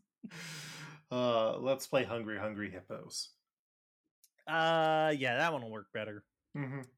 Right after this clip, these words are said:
Speaker 2: Only if you have all the pellets, though.
Speaker 1: Yes. Uh, so, uh,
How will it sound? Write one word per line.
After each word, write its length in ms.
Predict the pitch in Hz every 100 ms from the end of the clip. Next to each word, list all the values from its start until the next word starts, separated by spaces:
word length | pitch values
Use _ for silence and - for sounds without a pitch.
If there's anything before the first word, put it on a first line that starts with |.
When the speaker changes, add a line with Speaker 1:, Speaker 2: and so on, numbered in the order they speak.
| 135
Speaker 2:
Only 180 | 143
if 100 | 139
you 80 | 127
have 100 | 123
all 100 | 117
the 80 | 110
pellets, 420 | - 110 104 -
though. 240 | 107 104 107 _ _ _ _ _ _ _ _ _ _ _ _ _ _
Speaker 1:
Yes. 500 | - - - - - _ _ _ _ _ - - - -
Uh, 320 | 151 156 165 - _ -
so, 800 | 151 - - 180 185 139 113 107 - - - _ _ _ _ _ _ _ _
uh, 260 | 156 139